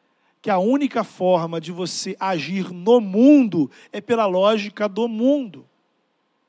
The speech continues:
A única maneira de você agir na sociedade é pela ó-, lógica da sociedade. Então, Cristo fica confinado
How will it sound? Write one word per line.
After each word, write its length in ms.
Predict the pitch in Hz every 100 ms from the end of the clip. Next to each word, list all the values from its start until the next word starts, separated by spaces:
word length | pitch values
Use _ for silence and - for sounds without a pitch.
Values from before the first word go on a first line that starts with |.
| _ _ _ _ _ _
A 80 | 185
única 380 | 220 311 262 427
maneira 460 | 277 226 214 233 214
de 100 | 185
você 320 | 202 - 214
agir 460 | 190 151 180 185 - _ _
na 640 | 180 190 202 233 294 294
sociedade 920 | 233 - 240 - 196 165 202 254 247 190
é 40 |
pela 220 | - 208
ó-, 300 | 196 180 208
lógica 580 | 208 190 208 240 226 226
da 160 | 185 185
sociedade. 960 | - 190 220 196 247 285 277 175 131 _ _ _ _ _ _ _ _ _ _ _ _ _ _ _ _
Então, 300 | 220 190 269
Cristo 840 | - 262 262 277 262 - 311 311 - -
fica 280 | - 254 269
confinado 1040 | - 254 302 - 311 269 220 233 254 302